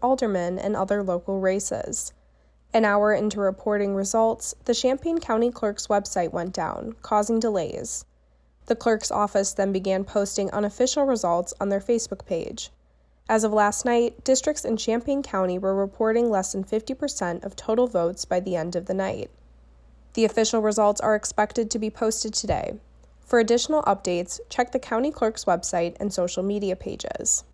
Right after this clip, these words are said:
White House Press Secretary Jen Psaki confirmed Tuesday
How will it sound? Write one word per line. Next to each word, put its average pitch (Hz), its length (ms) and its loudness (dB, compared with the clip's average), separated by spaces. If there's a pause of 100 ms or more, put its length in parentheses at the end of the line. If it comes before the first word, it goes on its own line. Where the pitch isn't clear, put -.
(1160)
White 226 220 4
House 220 240 2
Press 233 280 0
Secretary 196 600 0
Jen 220 280 0
Psaki 196 520 -2
confirmed 226 460 -2
Tuesday 180 600 0